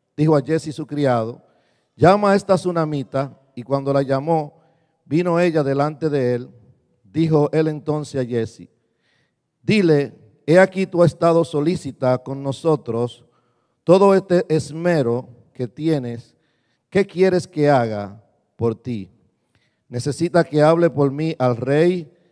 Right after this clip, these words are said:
por ti al rey o al general del ejército?". Y ella respondió: "Yo habito en medio de mi pueblo". Y él dijo: "¿Qué pues haremos por ella?".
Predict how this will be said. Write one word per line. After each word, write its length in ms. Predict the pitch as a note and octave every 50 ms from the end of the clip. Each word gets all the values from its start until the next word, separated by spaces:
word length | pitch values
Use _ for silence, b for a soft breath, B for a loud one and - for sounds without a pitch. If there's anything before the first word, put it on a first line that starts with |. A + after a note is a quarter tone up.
| _ _ _ _ _
por 160 | - C3+ C3+
ti 200 | B2+ - D#3 D#3
al 100 | D3 C3
rey 480 | C3 B2 C3+ D3 D#3+ E3 F3 E3+ - _ _ _ -
o 120 | A2+ B2+
al 80 | B2+ B2
general 380 | C3 C3 B2+ B2+ C3+ C#3+ D3
del 140 | C#3 C#3 C#3
ejército?". 720 | C3 B2+ C3 C#3 C#3 B2 - F3 D3 - F3 E3 - - _ _ _ _ _ _ _ -
Y 120 | - B2+
ella 180 | C#3+ C#3+ D#3 D3+
respondió: 640 | D3+ D3+ D3 - C3+ C3 C3 B2+ B2+ B2 A2+ G#2+ - _ _ _ _ _ _ _ _ _ _ _ _ _ _ _ _ _
"Yo 200 | _ G2+ C3+ E3+ F3+
habito 420 | F#3 D#3+ F3+ F#3+ F#3 - F3 E3+
en 160 | D#3+ D#3+ D#3
medio 340 | D#3 E3+ E3+ E3 D#3 D3+ D3
de 100 | C#3 C#3
mi 140 | C3+ C3+ C3
pueblo". 640 | G#2+ A#2 C#3+ D#3 C#3+ A#2+ A2 A2+ A#2 A#2+ B2+ B2 - _ _ _ _ _ _ _ _ _ _ _ _ _ _
Y 120 | - A#2 C#3+
él 180 | D#3 D#3+ D3+
dijo: 400 | C3+ D#3+ C#3+ A#2+ G2 G#2 G#2 G2+ - - _ _ _ _ _ _ _ _
"¿Qué 160 | - F#3+ G3+
pues 320 | G3+ - F3+ G3 F#3+ G3 -
haremos 440 | D#3 D3+ D3+ E3 E3+ F3 F3 D#3+
por 220 | - - D#3 D3 C#3
ella?". 420 | C3+ A#2+ A2 G2+ A2+ A2 A2 -